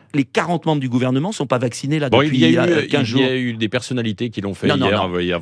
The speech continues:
Speaker 1: Les
Speaker 2: euh,
Speaker 1: membres
Speaker 2: quoi.
Speaker 1: du
Speaker 2: Les
Speaker 1: gouvernement,
Speaker 2: membres du gouvernement.
Speaker 1: Monsieur Véran,
Speaker 2: Ouais.
Speaker 1: Monsieur Macron ne sont
Speaker 2: Ouais.
Speaker 1: pas vaccinés. Comment on demande aux Français de se faire vacciner
Speaker 2: Ouais.
Speaker 1: quand eux-mêmes n'osent même pas se faire vacciner ? Quand Emmanuel Macron se fera vacciner sérieusement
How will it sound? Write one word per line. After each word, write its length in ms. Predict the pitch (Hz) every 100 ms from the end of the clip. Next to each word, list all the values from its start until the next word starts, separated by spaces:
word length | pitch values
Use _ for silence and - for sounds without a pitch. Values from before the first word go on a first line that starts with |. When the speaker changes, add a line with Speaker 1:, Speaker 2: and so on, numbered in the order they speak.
| 127
Speaker 1:
Les 200 | 156 175
Speaker 2:
euh, 60 |
Speaker 1:
membres 140 | 175 160
Speaker 2:
quoi. 60 |
Speaker 1:
du 80 | 139
Speaker 2:
Les 40 |
Speaker 1:
gouvernement, 440 | 151 160 156 - 117
Speaker 2:
membres 80 | 113
du 60 | 110
gouvernement. 260 | 95 92 107
Speaker 1:
Monsieur 260 | 180 196
Véran, 400 | 170 170 135 98 -
Speaker 2:
Ouais. 100 | -
Speaker 1:
Monsieur 220 | 143 151 170
Macron 420 | 151 - 131 151
ne 100 | 143
sont 140 | -
Speaker 2:
Ouais. 60 | 101
Speaker 1:
pas 100 | 120
vaccinés. 380 | 120 110 107 95 - -
Comment 340 | - 233 226 214
on 40 |
demande 300 | 180 180 170
aux 80 | 151
Français 360 | - 170 - 131
de 60 |
se 80 | -
faire 180 | 120 180
vacciner 560 | 143 - 139 147 202 233 _
Speaker 2:
Ouais. 180 | 85 73 - _ _
Speaker 1:
quand 240 | 180 175 -
eux-mêmes 440 | 202 185 196 226 226
n'osent 300 | 139 151 160 143
même 200 | 185 190
pas 160 | 117
se 60 | -
faire 100 | 151
vacciner ? 440 | 131 120 135 120 101 - -
Quand 140 | 202
Emmanuel 400 | 190 190 185 180
Macron 340 | 160 147 135 120
se 120 | 127
fera 160 | -
vacciner 440 | 156 147 - 139 123
sérieusement 540 | - 139 139 117 117